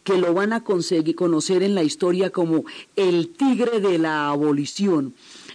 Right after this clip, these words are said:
Este tipo va a empezar toda la propaganda, él va a empezar toda la, la historia. Él nació en el campo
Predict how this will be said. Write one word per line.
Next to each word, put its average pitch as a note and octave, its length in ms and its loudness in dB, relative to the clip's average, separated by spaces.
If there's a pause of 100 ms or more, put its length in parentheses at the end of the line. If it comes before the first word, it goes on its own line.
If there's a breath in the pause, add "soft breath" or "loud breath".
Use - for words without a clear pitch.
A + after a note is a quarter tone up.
Este G3+ 340 0
tipo G3+ 320 0
va F#3+ 120 2
a - 20 2
empezar F3 500 -2
toda F3 300 0
la D3 160 0
propaganda, C#3 800 0 (420 loud breath)
él F3 220 2
va F3 60 2
a F3 40 2
empezar F3+ 480 0
toda F3+ 360 0
la, D#3+ 260 0
la D3 160 2
historia. D#3 560 2
Él E3 400 0
nació F3 320 0
en E3 80 2
el E3+ 180 0
campo D#3+ 540 -2